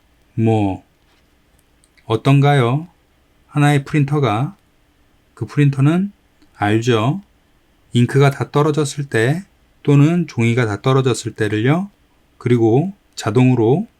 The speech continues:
더 많은 것을 주문합니다. Do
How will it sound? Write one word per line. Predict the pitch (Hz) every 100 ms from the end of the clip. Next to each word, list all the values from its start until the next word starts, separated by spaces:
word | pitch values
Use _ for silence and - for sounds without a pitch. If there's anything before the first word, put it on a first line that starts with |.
| _ _ _ _
더 | 113
많은 | 104 110 117
것을 | 107 -
주문합니다. | - 113 113 113 117 110 104 143 202 _ _ _ _ _ _ _ _ _ _ _ _ _ _
Do | 123 123 143 160